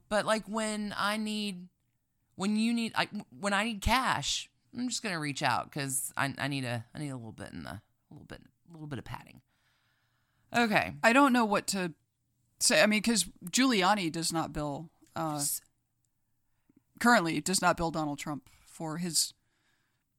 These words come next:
Speaker 2: legal ser-, I'm
Speaker 1: Hey,
Speaker 2: air
Speaker 1: any
Speaker 2: quoting.
Speaker 1: attorneys who might be listening to this when the Trump family sues us, would you be willing to <laughs> give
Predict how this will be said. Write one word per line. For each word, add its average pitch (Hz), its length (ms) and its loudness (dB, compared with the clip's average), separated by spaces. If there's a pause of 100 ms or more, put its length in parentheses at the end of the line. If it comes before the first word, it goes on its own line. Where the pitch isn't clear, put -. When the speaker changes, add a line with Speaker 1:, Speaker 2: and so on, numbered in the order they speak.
(380)
Speaker 2:
legal 180 300 -2
ser-, - 200 -2
I'm 180 140 0
Speaker 1:
Hey, 285 220 6
Speaker 2:
air 208 80 6
Speaker 1:
any 254 140 4
Speaker 2:
quoting. 254 140 6
Speaker 1:
attorneys 226 400 2
who 220 100 2
might 185 180 2
be 185 100 -2
listening 180 460 0
to 147 80 -4
this 139 220 -4
when 160 100 -4
the 147 60 -2
Trump 190 260 -2
family 190 320 -2
sues 220 400 2
us, - 260 0
would 156 160 -4
you 170 80 -4
be 196 140 4
willing 202 360 2
to 247 120 2
<laughs> - 20 -6
give 370 240 4